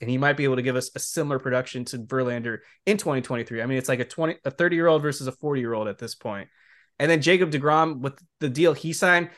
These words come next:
Dodgers were never gonna pay that. So I think the moral of the story is, yeah, we're kinda going all in for Shohei Ohtani, but at the same time, all the big names of this offseason were guys that I feel like the Dodgers were never really that interested in to begin with.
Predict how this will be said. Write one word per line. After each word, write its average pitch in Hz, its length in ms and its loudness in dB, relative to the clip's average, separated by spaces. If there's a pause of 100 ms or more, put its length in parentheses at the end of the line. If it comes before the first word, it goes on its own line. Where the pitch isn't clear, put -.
(140)
Dodgers 220 280 4
were 170 120 0
never 131 180 0
gonna 123 180 -6
pay 117 200 -2
that. 147 300 2 (340)
So 156 400 4 (680)
I 170 100 4
think 202 180 -2
the 190 80 4
moral 175 180 6
of 175 60 6
the 175 80 2
story 175 320 6
is, 156 160 2 (400)
yeah, 175 300 6
we're 175 120 0
kinda 170 240 0
going 156 220 2
all 151 180 0
in 151 120 -4
for 147 100 -10
Shohei 147 440 0
Ohtani, 143 360 -2 (180)
but 139 120 2
at 139 120 -4
the 135 60 -4
same 160 320 0
time, 143 480 2 (280)
all 165 200 6
the 170 80 2
big 156 260 4
names 147 260 -2
of 123 120 -6
this 147 180 2
offseason 143 600 2
were 120 100 -2
guys 127 300 2
that 123 120 2
I 120 40 0
feel 139 140 -4
like 123 140 2
the 123 80 -6
Dodgers 139 400 4
were 131 100 -2
never 139 320 0
really 131 340 0
that 123 220 -2
interested 131 460 -6
in 120 240 -2
to - 100 -12
begin 110 300 -6
with. 82 140 -14